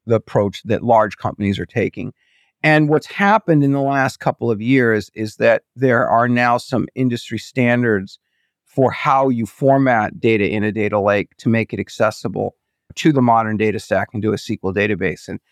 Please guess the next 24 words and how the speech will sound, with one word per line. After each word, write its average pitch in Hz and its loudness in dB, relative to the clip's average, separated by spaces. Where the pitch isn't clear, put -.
so 147 -10
there's 147 4
two - 0
technologies 135 0
people 117 -6
are 113 0
using. 117 -2
One 139 2
is 135 0
called 110 0
Iceberg, 120 -2
which 123 -2
is 110 -2
preferred, 156 0
which 143 -6
is 127 -2
what 127 -4
Snowflake 180 2
has 117 -6
chosen 110 -2
as 104 -4
their 120 0
primary 107 -2
solution. 110 -4